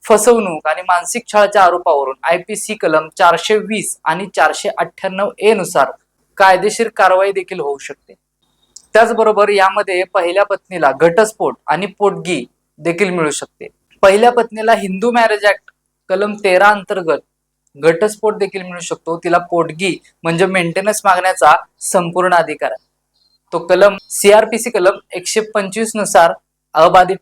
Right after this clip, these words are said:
ठेवण्यात आलेला आहे. मित्रांनो, घटस्फोट न घेता जर दुसरं लग्न केलं तर तो कायद्यानं गुन्हा आहे.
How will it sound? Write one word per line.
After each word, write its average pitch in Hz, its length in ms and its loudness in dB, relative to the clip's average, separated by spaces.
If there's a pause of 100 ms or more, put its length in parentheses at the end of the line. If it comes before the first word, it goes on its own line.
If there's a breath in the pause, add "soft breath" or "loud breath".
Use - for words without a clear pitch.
ठेवण्यात 156 300 -6
आलेला 131 280 -6
आहे. - 100 -20 (560)
मित्रांनो, 240 460 4
घटस्फोट 220 640 0
न 220 140 -2
घेता 160 340 2
जर 151 120 -6
दुसरं 185 360 -2
लग्न 202 240 2
केलं 135 400 0
तर 147 60 -4
तो 180 160 -8
कायद्यानं 165 480 2
गुन्हा 160 200 2
आहे. 156 120 2